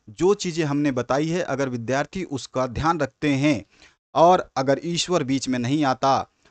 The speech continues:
तो उसको पास होने से कोई नहीं रोक सकता।"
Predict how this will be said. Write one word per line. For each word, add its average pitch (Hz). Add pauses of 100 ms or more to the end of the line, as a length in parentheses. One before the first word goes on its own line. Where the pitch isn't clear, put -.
(220)
तो 190 (720)
उसको 170
पास 170
होने 131
से 151
कोई 131
नहीं 120
रोक 107
सकता।" 104